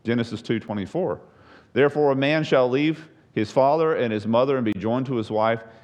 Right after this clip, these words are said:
and they shall become one flesh." That's the exact same word, one, that it uses back there in Deuteronomy for God. Now, obviously, a man and a woman, are they distinct people? Of course they are. But, but, but God's desire for marriage is that, yeah, they remain distinct,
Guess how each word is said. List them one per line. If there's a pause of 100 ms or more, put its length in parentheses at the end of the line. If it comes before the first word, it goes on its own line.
(120)
and
they
shall
become
one
flesh."
That's
the
exact
same
word,
one, (680)
that
it
uses
back
there
in
Deuteronomy
for
God. (1160)
Now,
obviously, (520)
a
man
and
a
woman,
are
they
distinct
people?
Of
course
they
are. (960)
But,
but,
but
God's
desire
for
marriage
is
that,
yeah,
they
remain
distinct,